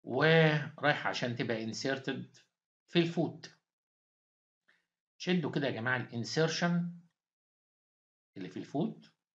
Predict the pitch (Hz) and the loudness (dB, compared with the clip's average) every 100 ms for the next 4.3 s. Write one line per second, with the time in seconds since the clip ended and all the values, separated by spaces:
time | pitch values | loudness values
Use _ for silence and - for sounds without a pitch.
0 | _ _ _ _ _ - 120 123 135 110 | _ _ _ _ _ -4 -2 2 0 0
1 | - - _ _ _ _ _ _ _ _ | -4 -20 _ _ _ _ _ _ _ _
2 | _ _ _ _ _ _ - 107 120 160 | _ _ _ _ _ _ -12 -6 0 0
3 | 160 - - - 107 120 127 127 113 160 | 0 -14 -20 -14 -8 -4 -4 -4 2 4
4 | 165 - | 2 -4